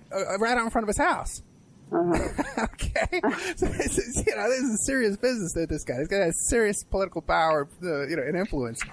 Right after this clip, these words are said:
Speaker 1: Uh, now, at, at the time of this, was this when the Cosby Show was on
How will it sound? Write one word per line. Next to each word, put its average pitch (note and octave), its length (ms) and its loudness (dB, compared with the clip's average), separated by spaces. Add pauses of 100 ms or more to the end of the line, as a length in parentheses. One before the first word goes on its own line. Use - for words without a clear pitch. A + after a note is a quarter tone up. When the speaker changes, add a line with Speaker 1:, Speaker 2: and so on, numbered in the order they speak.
(380)
Speaker 1:
Uh, D3 120 2 (320)
now, G3+ 100 0 (100)
at, - 280 0
at B3+ 140 0
the C4 60 -4
time D4+ 360 0
of E3+ 240 -4
this, - 240 0
was A3 120 -2
this B3+ 140 -4
when A#3+ 160 0
the D#3+ 60 -2
Cosby G#3 400 -2
Show A3+ 200 0
was G3 180 0
on A3+ 300 -2